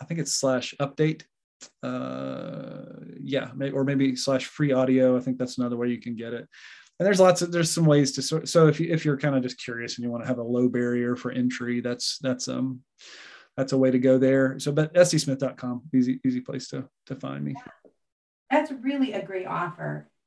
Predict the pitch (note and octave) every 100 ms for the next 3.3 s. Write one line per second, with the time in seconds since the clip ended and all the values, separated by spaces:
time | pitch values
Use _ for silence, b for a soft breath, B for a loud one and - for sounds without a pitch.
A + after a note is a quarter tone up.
0 | _ G3 F#3 F3+ E3 D#3+ D#3 F#3+ F#3 F#3
1 | F#3+ G#3+ G#3+ G#3 - F#3+ G#3 G3+ G3 E3
2 | G3 G#3 G#3 G#3 G#3 - _ F#3+ G3+ G#3
3 | G3 G3 G#3